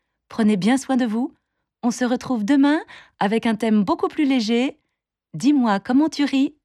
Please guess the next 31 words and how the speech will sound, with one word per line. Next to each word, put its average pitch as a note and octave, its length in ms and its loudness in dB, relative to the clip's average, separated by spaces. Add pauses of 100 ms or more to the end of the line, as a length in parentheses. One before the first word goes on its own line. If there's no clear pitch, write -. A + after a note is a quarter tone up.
je F3+ 140 -2
te G#3+ 160 -4
dirai C4 380 -2
qui G4+ 180 -4
tu A3 200 -2
es. D3 160 -6 (1200)
Le F3+ 140 -2
jingle A#3+ 520 2
de E3 120 -4
l'émission G3+ 520 0
retentit G#3 720 -4 (400)
et F#3+ 60 0
je E3+ 120 -2
retire A#3+ 340 -2
mon G#3 120 2
casque, G3+ 460 -6 (500)
euphorique B3 580 -2
d'avoir F3 280 -2
vécu G#3 260 -4
ce - 160 -6
moment F#3+ 320 0
et G#3+ 80 0
de D#3+ 80 -2
m'en D#3+ 200 0
être G3 220 -6
sortie. - 540 -10 (1040)
Je E3+ 140 -4
remercie G3+ 460 -2
chaleureusement F#3 600 -2
Madame D#3+ 280 0
Vladimir E3 560 0